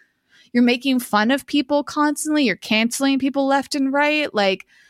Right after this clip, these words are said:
there's still so many contradictions that I see online coming from mostly people in that age range. And I just think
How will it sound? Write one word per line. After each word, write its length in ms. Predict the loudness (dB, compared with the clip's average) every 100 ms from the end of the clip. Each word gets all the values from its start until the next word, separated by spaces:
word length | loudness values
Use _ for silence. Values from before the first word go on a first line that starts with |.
| _ _ _
there's 200 | 0 0
still 320 | 0 0 0
so 260 | 0 -2 0
many 480 | 0 0 0 0 -2
contradictions 1080 | -2 -2 -2 -2 -2 -2 -4 -6 -4 -6 -4
that 140 | -2
I 100 | -2
see 300 | -4 -4 -2 -2
online 840 | -2 -2 -2 -2 -2 -4 -6 -8 _ _ _ _ _ _ _ _ -8
coming 380 | -2 0 0 -2
from 560 | -2 0 0 0 -4 -6 0
mostly 500 | 4 4 2 0 2
people 340 | 2 2 2
in 100 | 2
that 220 | 0 0
age 280 | 0 0 0
range. 560 | 0 0 -2 -2 -4 -4
And 160 | -2 0
I 120 | 0
just 220 | -2 -2
think 420 | -2 -2 -4 -12